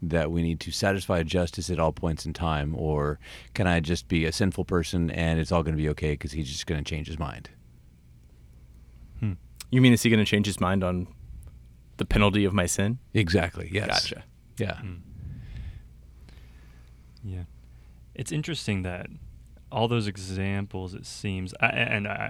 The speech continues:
Speaker 2: I say this not saying, like, I, I'm thinking of every example where God changed his mind in Scripture. We can talk about each of those.
Speaker 3: Yeah.
Speaker 2: But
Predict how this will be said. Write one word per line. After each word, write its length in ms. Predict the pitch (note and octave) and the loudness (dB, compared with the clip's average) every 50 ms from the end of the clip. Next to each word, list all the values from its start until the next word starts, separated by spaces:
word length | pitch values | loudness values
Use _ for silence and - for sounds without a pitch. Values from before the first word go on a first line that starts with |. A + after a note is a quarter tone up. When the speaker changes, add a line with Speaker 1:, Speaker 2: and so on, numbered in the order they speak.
| G2+ G2+ | -2 -4
Speaker 2:
I 20 | |
say 220 | F#2+ - - F#2+ F2+ | -4 -4 -8 -10 -10
this 280 | F#2 F2+ - - - - - - | -10 -12 -12 -12 -16 -16 -14 -8
not 240 | A#2 G#2 F#2+ - - | -6 -4 -4 -6 -6
saying, 220 | - - - - - | -8 -12 -12 -10 -10
like, 160 | - - - - | -12 -12 -12 -12
I, 60 | - - - - | -16 -20 -20 -18
I'm 80 | - G2 | -16 -14
thinking 220 | - G2+ F2+ F2+ | -10 -10 -8 -8
of 80 | E2+ E2+ | -8 -4
every 300 | - G2+ G2+ F#2+ F#2+ F2+ | -2 0 0 0 -2 -4
example 440 | F2+ F2 F2+ F#2+ F#2 F2+ - G2 F#2 | -4 -4 -6 -6 -6 -4 -6 -6 -6
where 140 | D#2 - A2 | -6 -6 -8
God 340 | A#2 - - - A2+ G#2 - - - - - - - B2+ - | -6 -8 -8 -8 -8 -10 -12 -16 -20 -20 -20 -18 -16 -14 -10
changed 280 | - - F#2 G2 - | -8 -6 -6 -6 -8
his 120 | - - - | -10 -10 -10
mind 140 | G#2+ - - | -10 -8 -8
in 60 | - | -10
Scripture. 420 | A#2 - - - - - - B2 A2+ | -10 -10 -10 -10 -10 -10 -10 -10 -10
We 100 | A2 A2 | -10 -10
can 120 | A#2 A#2 | -12 -14
talk 160 | - - A#2 | -14 -14 -14
about 200 | A2 G#2+ - - | -14 -14 -14 -14
each 140 | - A#2 - | -14 -12 -12
of 80 | A#2 A#2 | -8 -4
those. 120 | - D3+ | -4 -2
Speaker 3:
Yeah. 40 | A2 | 2
Speaker 2:
But 220 | A2 A#2 G#2+ - | 4 2 2 2